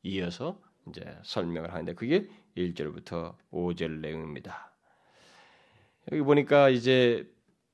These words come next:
뭐 결론적인 내용입니다만 앞부분과 좀 연관지어서 살펴보는 게 더 좋을 것 같아서 살피게 되는데 그가 수정같이 맑은 생명수 강을 내게 보이니 하나님과 및 어린 양의 보좌로부터 나서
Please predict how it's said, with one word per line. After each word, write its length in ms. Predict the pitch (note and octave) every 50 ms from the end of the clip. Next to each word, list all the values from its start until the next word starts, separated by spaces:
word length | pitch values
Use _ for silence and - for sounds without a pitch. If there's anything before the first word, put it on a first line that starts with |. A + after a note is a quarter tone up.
| _ _ _ _ _ _ _ _ _ _ _
뭐 220 | - G#2+ G#2+ G#2
결론적인 560 | G#2+ - A2 A2+ B2 C3 C3+ C3 D3+ D3 D3
내용입니다만 560 | B2+ B2 B2+ C3+ C3 B2+ A#2 A#2 A2 A2+ A2+ A2
앞부분과 500 | F#2+ F#2 G2 - D#3+ D3+ C#3+ D3 C3+ B2+
좀 140 | B2+ C3 A#2
연관지어서 440 | A#2 B2 B2 C#3 C3+ A#2+ A2 G2+ G2+
살펴보는 460 | G2+ - - A#2+ A#2+ A#2+ A2 G2+ F#2
게 40 | F2
더 100 | F2+ F2+
좋을 180 | - G#2 F#2
것 100 | - G2
같아서 380 | F2+ F#2 F2 - F2+ E2+ F2 F2
살피게 340 | - G#2+ G2 - A2 G2 F#2+
되는데 500 | F2 E2+ F2 F2 F2 F#2+ B2+ G3 G#3 - _ _ _ _ _ _ _ _ _ _ _
그가 480 | - G#2 F#2 F#2+ F#2+ F#2 F2+ F2 F2+ - _ _ _ _ _ _ _ -
수정같이 760 | - - A#2+ A2 A2+ G#2 G#2 G2 F#2 F#2+ F2+ - - - G2
맑은 380 | F2+ F2+ F2+ F2+ F2 F#2 F2+ F2+
생명수 760 | F2 - - - G#2+ G#2 G2+ G2+ G2 F#2+ F#2 F2+ F2 - F#2+ F2+
강을 340 | F2+ E2+ E2+ F2 E2+ E2
내게 220 | D#2+ F2 E2+ E2+ F2
보이니 540 | F2 - E2+ D#2+ E2 E2 D#2+ D#2+ D#2+ E2+ F2
하나님과 720 | - - F2+ F2 E2 E2 E2 D#2+ D#2+ D#2 E2 D#2 D#2 D#2+
및 200 | D#2+ D#2 D#2+ D2+ -
어린 340 | - D2+ E2 A2+ D3+ D#3 D3+
양의 300 | D3 C#3+ C#3+ C#3 C3 -
보좌로부터 640 | - - A#2 A2 A#2 A2 G#2+ G#2 G2+ - - G#2
나서 520 | G2+ G2+ A2+ A2 - - E2 D2+ - -